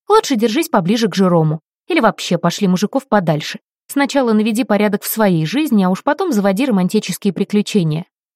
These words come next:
С этими словами она пожала плечами, как бы показывая, что этот совет ставит точку в обсуждении темы. Потом окинула взглядом стопку дневников. "Работаешь?" "Почти закончила",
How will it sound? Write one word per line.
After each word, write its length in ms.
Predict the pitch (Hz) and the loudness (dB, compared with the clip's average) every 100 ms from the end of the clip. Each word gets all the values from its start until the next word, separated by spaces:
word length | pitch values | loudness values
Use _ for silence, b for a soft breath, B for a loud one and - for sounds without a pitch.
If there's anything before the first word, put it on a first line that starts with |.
| _ _ _ _ _ _ - | _ _ _ _ _ _ -12
С 120 | - | -4
этими 320 | 190 - 175 | -4 -2 -4
словами 480 | 180 185 185 214 180 | -2 -4 0 0 2
она 180 | 165 175 | 0 -2
пожала 380 | 180 170 175 175 | -4 -2 -4 -4
плечами, 460 | 180 185 269 262 | -4 -4 -4 -4
как 220 | - 202 | -4 -4
бы 120 | 180 196 | -4 -4
показывая, 600 | 190 - 254 220 202 202 | -4 -4 -4 -4 -4 -4
что 200 | - 214 | -2 -4
этот 200 | 214 - | -4 -6
совет 380 | 202 208 294 | -4 -4 -4
ставит 400 | - - 247 240 | -6 -6 -4 -6
точку 400 | - 240 - - | -4 -4 -4 -6
в 40 | 160 | -4
обсуждении 640 | 160 - 160 160 170 180 | -4 -6 -4 -2 0 0
темы. 360 | 208 - 156 165 _ _ _ _ _ - | -2 -4 -4 -6 _ _ _ _ _ -8
Потом 320 | 226 277 247 | -6 -4 -4
окинула 440 | 165 - 190 160 | -4 -2 -2 -2
взглядом 500 | 160 - 175 220 208 | -6 -6 -4 -2 -4
стопку 420 | 196 - 175 - 165 | -6 -6 -10 -6 -6
дневников. 800 | 175 160 170 160 - 165 - _ _ _ _ _ _ _ _ - | -2 -2 -2 -4 -8 -12 -14 _ _ _ _ _ _ _ _ 0
"Работаешь?" 640 | 220 208 254 311 214 - _ _ _ _ _ _ _ _ - | 2 2 0 -2 -2 -8 _ _ _ _ _ _ _ _ -8
"Почти 360 | 214 - - | -8 -6 -6
закончила", 640 | 220 226 208 165 - 170 | -4 -2 -4 -4 -6 -10